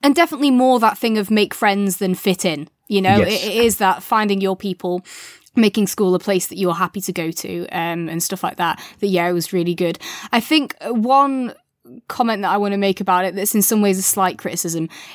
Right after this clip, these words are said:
Speaker 1: is that another thing that's difficult about children's books, though I don't have so much the difficulty of turning off the, <laughs> the cynicalness. I'm normally more happy to, uh, accept all in kids' books, but that for kids'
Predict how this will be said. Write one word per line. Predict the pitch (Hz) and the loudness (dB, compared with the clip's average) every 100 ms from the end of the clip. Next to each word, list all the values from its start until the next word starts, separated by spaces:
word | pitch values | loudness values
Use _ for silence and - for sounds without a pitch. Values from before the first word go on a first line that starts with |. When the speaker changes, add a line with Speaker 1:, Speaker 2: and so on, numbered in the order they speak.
| - | -2
Speaker 1:
is | 226 202 180 180 - | 2 2 0 -6 -10
that | 185 214 202 151 _ _ - | -4 0 0 -2 _ _ 2
another | 233 240 233 | 4 4 2
thing | 233 220 | 2 0
that's | 208 | 0
difficult | 226 220 226 - | 0 -2 -2 -4
about | 190 185 - | 0 -2 0
children's | 240 208 196 - | 0 2 0 -2
books, | 170 - - | -8 -8 -6
though | - 180 | -2 0
I | 196 | 0
don't | 202 | 0
have | 196 202 | -4 -4
so | - | -4
much | 185 - | -6 -4
the | 202 175 | -2 0
difficulty | 180 - 190 180 175 | -2 -2 -4 -2 -2
of | 175 - - | -2 -6 -2
turning | 214 196 185 | 0 2 2
off | 180 190 - | -2 -2 -2
the, | 214 | 0
<laughs> | - - 294 554 494 - | 2 2 2 2 2 4
the | 320 | 2
cynicalness. | 330 240 240 220 202 190 | 4 2 2 0 0 0
I'm | 214 208 | 2 4
normally | 214 214 208 196 - 190 | 4 4 2 0 -6 -4
more | 208 196 202 175 | 2 4 4 2
happy | 180 - 190 | 0 -2 -6
to, | - 180 175 - 185 | -2 -2 -4 -4 -2
uh, | 175 175 180 - - - - | 0 0 -4 -8 -16 -12 -6
accept | 208 196 - 190 - | -4 -2 -2 -2 0
all | 190 185 | 0 0
in | 180 | 0
kids' | 180 180 | -4 -4
books, | 185 - | -6 -2
but | 220 - - - - | 0 0 -4 -16 -8
that | - 196 233 - _ - | -4 0 0 -2 _ -14
for | - 214 | -4 -2
kids' | - 294 | 2 0